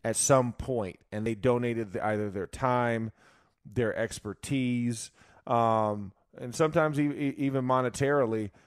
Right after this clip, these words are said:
to help further your, your life and your career. You know, I, I think about myself as a kid. You know, I, I had, there was a chess, there was a chess coach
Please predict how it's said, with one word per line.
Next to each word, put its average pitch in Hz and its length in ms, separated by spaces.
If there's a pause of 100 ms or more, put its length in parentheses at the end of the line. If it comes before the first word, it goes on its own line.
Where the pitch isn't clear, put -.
(240)
to 143 100
help 139 320 (1040)
further 165 500
your, 135 480
your 127 200
life 101 360
and 95 120
your 110 160
career. 101 300
You 117 140
know, 104 160
I, 107 260
I 120 100
think 135 240
about 120 340
myself 113 400
as 107 120
a 107 40
kid. 113 380 (800)
You 110 100
know, 92 380
I, 87 140 (120)
I 101 140
had, 110 420
there 110 120
was 107 100
a 104 60
chess, - 440
there 123 100
was 104 100
a 98 60
chess - 280
coach - 500